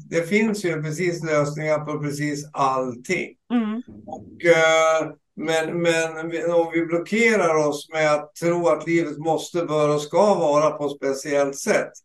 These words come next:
Speaker 2: Ja.
Speaker 1: då ser vi inte de här möjligheterna heller, utan
Speaker 2: Mm.
Speaker 1: vi ser ju bara omöjligheter istället. Mm.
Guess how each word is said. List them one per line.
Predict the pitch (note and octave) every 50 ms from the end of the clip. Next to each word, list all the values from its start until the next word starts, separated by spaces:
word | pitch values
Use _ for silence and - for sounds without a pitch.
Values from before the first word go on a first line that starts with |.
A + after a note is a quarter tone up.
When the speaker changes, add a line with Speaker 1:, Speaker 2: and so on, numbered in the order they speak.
| _ _ _
Speaker 2:
Ja. | - G#3 G#3 G3+ G#3+ - _ _ -
Speaker 1:
då | - - - - -
ser | - - - - - G3+ G3+
vi | F3
inte | E3 D#3 D#3 E3
de | D#3 D3+ D3+
här | D#3 D#3 D3+
möjligheterna | D3+ D#3 D#3 D3+ D3 D3 C#3+ C#3+ C#3+ D3 D3 D3 C#3+ C#3+ D3 D3+ D3+
heller, | D3+ D3+ - F3+ G#3+ A3+ G3+ E3+ D3+ C#3+ C#3+ C#3+ C#3+ C#3
utan | C#3+ D#3+ D#3 D3+ D3+ D#3 D3+ D3+ - - _ _ _ - G#2+
Speaker 2:
Mm. | - D3
Speaker 1:
vi | D3 E3 -
ser | - F#3+
ju | F#3 F3+ F3+
bara | F3+ F3+ E3+ E3 E3 E3 E3+ F3+
omöjligheter | E3+ E3 D#3+ D3+ D3+ D3+ D3+ D3 D3 D3+ D#3 E3+ G#3+ G#3+ G3 - - - C#3
istället. | C3+ C#3 C#3 C#3 - F#3+ F3 D3+ - - - - _ _ _ _ _ - - _ _ _ - D4+ - _ _ -
Mm. | - - -